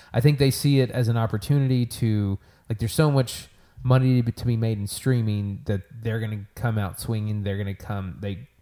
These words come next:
plan to win and shove other people out. And I, I think I could see myself getting rid of Netflix for one of these other services, depending on what kind of properties are available.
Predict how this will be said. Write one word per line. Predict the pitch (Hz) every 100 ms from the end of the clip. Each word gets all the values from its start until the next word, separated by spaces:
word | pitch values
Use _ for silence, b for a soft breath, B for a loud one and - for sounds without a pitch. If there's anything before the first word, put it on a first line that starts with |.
| _
plan | 135 127 117
to | 110
win | 104 123 139 151 147 b b b _ _ _ -
and | 113 104 98 101 107 -
shove | - - 117
other | 123 123
people | 123 120 139
out. | 180
And | 127
I, | 127 117 - _
I | 131 175
think | 285 220 120 - - -
I | 160
could | 208
see | - 214
myself | 180 151 156 127
getting | - 131 123
rid | 131
of | 123
Netflix | 113 113 - 110 -
for | 120
one | 110 110 110
of |
these | 107 104
other | 104 101
services, | - 101 95 101 101 98
depending | 101 98 123 107
on | 104 104
what | 101
kind | 110 101
of | 95
properties | - 95 98 95 92 92
are | 98 92
available. | 90 90 73 73 76